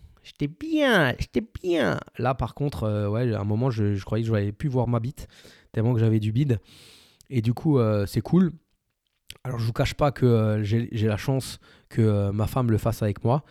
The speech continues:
J'ai la chance que ce soit ma femme qui fasse les repas, qui pèse mes, qui pèse mes aliments. Parce que si elle n'est pas là, ça, je sais pas si j'aurais, ça me saoule, en fait, de faire ça, extrême. Donc, euh, après, euh, aller, euh,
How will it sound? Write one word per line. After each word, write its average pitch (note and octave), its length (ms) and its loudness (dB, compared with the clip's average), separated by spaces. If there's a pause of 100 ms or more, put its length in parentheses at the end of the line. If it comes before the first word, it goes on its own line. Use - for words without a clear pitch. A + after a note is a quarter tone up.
(340)
J'ai A2+ 160 2
la A2+ 100 4
chance B2 280 -2
que - 100 -4
ce A2+ 180 -2
soit A2+ 240 -2
ma G#2+ 120 0
femme A#2+ 260 -2
qui - 140 -14
fasse - 260 -6
les G#2 140 0
repas, A2+ 360 0 (220)
qui A2 140 -8
pèse C#3+ 340 0
mes, G#2 580 0
qui - 160 -16
pèse B2+ 280 0
mes A2 180 -2
aliments. A2 340 -2 (320)
Parce G#2 160 -8
que A2+ 140 -4
si - 500 -8
elle A#2 180 0
n'est A#2 120 0
pas A#2+ 160 -2
là, C3 140 0
ça, - 160 -8
je - 80 -6
sais B2+ 100 -2
pas - 140 -6
si A2+ 340 -6
j'aurais, A2 380 2 (320)
ça - 140 -4
me G2 60 -4
saoule, C3+ 240 -2
en A2 80 0
fait, - 120 -6
de G#2 100 -4
faire G#2+ 200 -8
ça, A#2+ 260 -6
extrême. B2+ 420 -4 (460)
Donc, A#2 180 -2
euh, G#2+ 220 4
après, C3+ 320 0
euh, G#2+ 140 0 (280)
aller, B2 300 4
euh, G#2 640 0